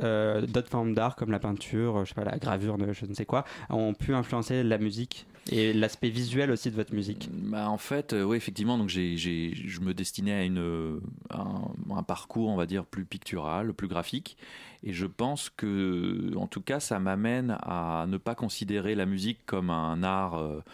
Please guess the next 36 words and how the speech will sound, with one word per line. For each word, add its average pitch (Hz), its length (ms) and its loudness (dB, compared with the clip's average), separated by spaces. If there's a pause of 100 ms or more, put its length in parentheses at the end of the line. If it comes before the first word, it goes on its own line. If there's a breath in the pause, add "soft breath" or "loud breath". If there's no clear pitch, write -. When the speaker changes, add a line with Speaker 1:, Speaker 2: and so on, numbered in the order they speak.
(140 loud breath)
Speaker 2:
soliste, 117 580 -2
en 95 60 -4
quelque 87 260 -4
sorte. - 380 -6 (420 loud breath)
Et, 101 340 2
euh, 92 240 2 (800)
ça - 200 0
m'amène 113 720 2 (340 loud breath)
à - 80 -2
une 113 160 2
approche, 139 580 0
euh, 87 320 0 (300)
qui - 140 -6
n'est 117 100 2
pas 135 140 -2
purement 123 380 0
musicale, 107 500 0
qui - 100 -4
n'est 90 80 0
pas 104 140 0
une 107 100 2
approche 101 300 0
d'écriture 104 480 -2
musicale. 98 480 0
J'ai 87 120 -6
pas 87 120 -6
fait - 100 -6
le 98 60 -6
conservatoire, 101 760 -2
j'ai 98 100 -4
pas 90 120 -6
fait 110 120 -6
ce 95 40 -8
genre 92 140 -4
de 92 80 -2
choses. 151 280 -4